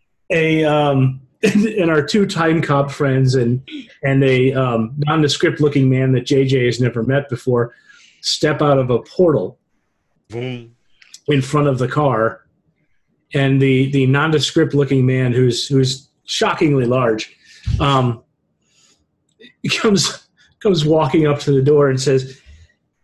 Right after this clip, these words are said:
Speaker 1: "All you have to do is block the tracks long enough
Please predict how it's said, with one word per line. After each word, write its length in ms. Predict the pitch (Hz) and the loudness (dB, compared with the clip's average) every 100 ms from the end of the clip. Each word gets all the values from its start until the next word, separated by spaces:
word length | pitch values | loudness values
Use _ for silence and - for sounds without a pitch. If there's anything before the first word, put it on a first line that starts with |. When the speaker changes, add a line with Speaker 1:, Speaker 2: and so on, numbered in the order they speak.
| _ _ | _ _
Speaker 1:
"All 200 | 165 196 | -2 2
you 200 | 208 214 | 2 2
have 360 | 160 170 180 - | 2 0 -4 -4
to 60 | 165 | -2
do 280 | 151 165 160 | 2 4 4
is 180 | 147 127 | 2 0
block 440 | 156 147 147 - | 0 0 -2 -4
the 100 | 147 | -4
tracks 800 | - - 151 135 131 - - - - _ | -4 -2 -2 0 -2 -4 -8 -10 -16 _
long 380 | 147 147 170 170 | 0 2 2 2
enough 560 | 156 151 139 - - | 0 0 -2 -6 -20